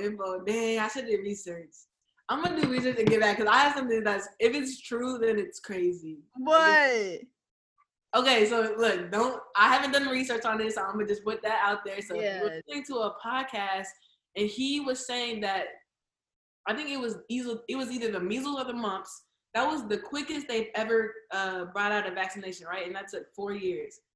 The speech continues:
Speaker 1: The quickest they've ever created a vaccination was four years. This coronavirus vaccine, didn't it come out in, like, six months? How do you go from four years to six months? That don't even add up.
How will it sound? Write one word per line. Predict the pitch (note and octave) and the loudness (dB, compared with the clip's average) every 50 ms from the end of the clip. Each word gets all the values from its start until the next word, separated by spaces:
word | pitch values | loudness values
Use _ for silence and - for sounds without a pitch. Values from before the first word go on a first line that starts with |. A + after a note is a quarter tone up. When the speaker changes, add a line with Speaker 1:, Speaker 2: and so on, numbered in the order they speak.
| _ _ _ _ - | _ _ _ _ -4
Speaker 1:
The | A3 | 0
quickest | A3 - F4+ - E4+ D4 | 2 4 2 2 2 0
they've | C4+ B3+ A#3+ - - | 0 -2 -2 0 0
ever | A3+ C4 C4 C#4+ | 0 0 0 -2
created | - D4+ C#4 C4+ C4 | -4 -4 -4 -4 -2
a | A#3+ | 0
vaccination | A#3 A#3+ A#3 A#3+ A3+ A3+ A#3 G#3+ | 0 -2 -2 -2 -6 -4 -2 -2
was | G#3+ G#3+ | -4 -4
four | - A#3 A#3+ A3+ | -2 -2 0 0
years. | A3 G3 F#3+ F#3+ - - - - - _ | 0 0 -2 -4 -6 -12 -18 -20 -12 _
This | - D4 G4 - | -2 0 0 2
coronavirus | - G4+ E4 C#4 D4 D#4+ E4 E4+ E4 D#4 D4+ D4+ C#4+ C#4+ C#4 A#3+ | 2 2 6 8 8 8 8 8 8 8 8 8 8 6 4 6
vaccine, | C4 C4+ C#4 C#4 C#4 C#4+ D4 D4 C#4+ C4+ A3+ A3+ | 6 6 6 6 2 -2 -2 -2 -2 -2 -2 -2
didn't | D4+ F4 F4 F4+ F4 | -2 -2 -2 -2 0
it | |
come | - F4+ D#4 | 0 0 2
out | D#4 D#4+ C#4+ C#4+ | 2 2 2 4
in, | C#4+ | 4
like, | C#4+ B3 B3+ - | 6 4 4 4
six | - - D4+ - F#4 E4 | 0 -2 -4 -2 -4 -4
months? | C#4+ C#4 C#4+ D4 C#4 - - - - _ _ _ _ _ _ _ _ _ - | -2 0 0 0 -2 -4 -10 -16 -20 _ _ _ _ _ _ _ _ _ 4
How | - F#4+ G#4 | 6 6 8
do | B4+ | 8
you | A4 G#4 | 8 8
go | F#4 F4+ F4 | 8 6 6
from | D4+ D4 C#4+ C#4+ - | 4 2 2 0 -2
four | C#4+ D#4 E4 E4 E4 D#4+ | 0 4 4 6 6 4
years | D#4 D4+ D4+ D4+ D4 - - B3+ | 2 0 0 0 0 0 -2 -2
to | B3 C4+ | -4 -6
six | - - C#4+ D4 D#4+ D#4+ | -4 -2 -2 0 0 0
months? | D4 C4+ B3 A#3+ A3+ C4 | 0 2 2 2 6 8
That | C4+ D#4 | 8 8
don't | D#4 D4+ | 8 6
even | C4 A#3+ A3+ G3+ | 2 0 0 2
add | A3 A3+ A3+ A3 G#3+ A3 | 4 4 4 4 4 4
up. | G#3 F#3+ F3+ - | 2 2 0 -4